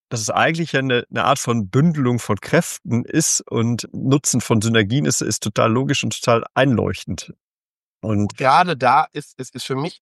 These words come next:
Speaker 2: der Mensch halt immer dahinter das Wichtige. Also das, was du gerade sagst,
Speaker 1: Ja.
Speaker 2: ich muss mich damit beschäftigen, welche Individuen ich da als Franchise-Partner, ich finde eben das Wort Franchise-Partner besser als Franchise-Nehmer, deswegen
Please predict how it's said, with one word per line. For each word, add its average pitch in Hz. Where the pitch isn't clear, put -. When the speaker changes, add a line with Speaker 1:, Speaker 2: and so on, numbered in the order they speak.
Speaker 2:
der 113
Mensch 127
halt -
immer 82
dahinter 80
das 76
Wichtige. -
Also 117
das, 165
was 160
du 202
gerade 156
sagst, 123
Speaker 1:
Ja. 117
Speaker 2:
ich -
muss 170
mich 175
damit 143
beschäftigen, 175
welche 131
Individuen 156
ich -
da 135
als 117
Franchise-Partner, 147
ich 123
finde -
eben 151
das 135
Wort 156
Franchise-Partner 151
besser 151
als 127
Franchise-Nehmer, 139
deswegen 135